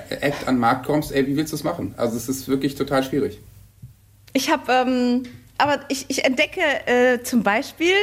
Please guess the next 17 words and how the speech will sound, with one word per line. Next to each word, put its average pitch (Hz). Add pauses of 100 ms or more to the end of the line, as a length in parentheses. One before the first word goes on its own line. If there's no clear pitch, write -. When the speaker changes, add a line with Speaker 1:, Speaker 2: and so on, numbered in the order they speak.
(240)
Speaker 2:
mein, 240
ähm, 240
keine 175
Ahnung, 220 (200)
mit 208
Lieblingssong 262
im 208
Moment 190
ist -
von 285
der -
Esther 294
Graf. 269 (420)
Die 240
hab 240
ich -
entdeckt, 196